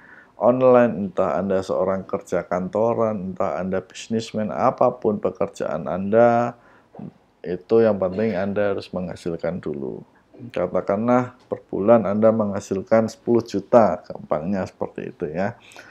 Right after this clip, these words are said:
Yang pertama dilakukan, tentu Anda harus membayarkan kewajiban menurut agama Anda.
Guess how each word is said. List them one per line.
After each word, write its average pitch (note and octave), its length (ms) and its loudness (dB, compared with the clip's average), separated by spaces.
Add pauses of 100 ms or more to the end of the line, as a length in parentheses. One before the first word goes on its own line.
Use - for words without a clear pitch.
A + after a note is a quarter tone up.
(260)
Yang A#2 240 -4
pertama C3+ 320 4
dilakukan, C3 640 2
tentu A#2 400 4
Anda A2+ 400 2
harus G2+ 320 0
membayarkan F#2+ 1300 0
kewajiban F#2+ 640 -2
menurut F#2 480 -2
agama E2 480 -6
Anda. E2+ 400 -4